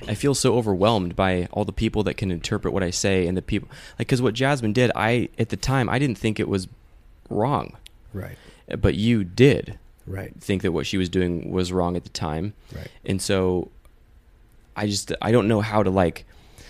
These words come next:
Speaker 1: take accountability for something that I don't think's wrong that somebody
Speaker 2: Sure.
Speaker 1: did.
Speaker 2: So it's hard to answer that question because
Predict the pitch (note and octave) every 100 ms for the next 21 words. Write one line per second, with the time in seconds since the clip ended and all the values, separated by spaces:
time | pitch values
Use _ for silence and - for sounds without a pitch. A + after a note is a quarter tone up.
0 | - - - A#2+ G2+ A2+ G#2 F#2+ F#2+ F#2+
1 | F#2 F#2+ F#2 F#2 F2+ - G2+ F2 F#2 F2
2 | E2+ E2 - - - - - - - -
3 | E2 - _ - - - - - - -
4 | - - - F#2+ F2 F2 - F#2 D#2+ -
5 | - - - F#2 E2 G#2 E2+ - - _
6 | - - - B2 A#2+ A2+ - D3 C#3 A2
7 | G#2+ G2 F2+ F#2+ F2+ - F#2 F2+ G#2 G2+
8 | F#2+ F#2 F#2+